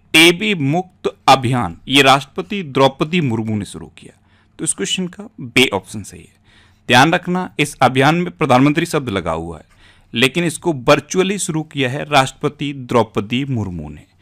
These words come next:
टीबी उपचार से गुजर रहे लोगों को विभिन्न प्रकार की सहायता प्रदान करने के लिए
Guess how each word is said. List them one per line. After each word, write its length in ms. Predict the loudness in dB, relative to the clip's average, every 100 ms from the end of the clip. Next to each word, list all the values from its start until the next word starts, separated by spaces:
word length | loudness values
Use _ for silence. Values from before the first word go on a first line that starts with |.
| _ -20 -20 _ _ 2
टीबी 420 | 4 4 0 0 -6
उपचार 420 | -8 2 4 4
से 220 | 2 -4
गुजर 360 | -2 0 0 2
रहे 260 | 0 -2
लोगों 400 | 0 2 2 2
को 220 | 0 -4 -6 0
विभिन्न 380 | 2 4 4 2
प्रकार 420 | -2 2 4 4
की 180 | 2 -6
सहायता 480 | 0 2 2 0 -2
प्रदान 320 | 0 -2 -2
करने 260 | -2 -2 -4
के 140 | -4
लिए 260 | -6 -6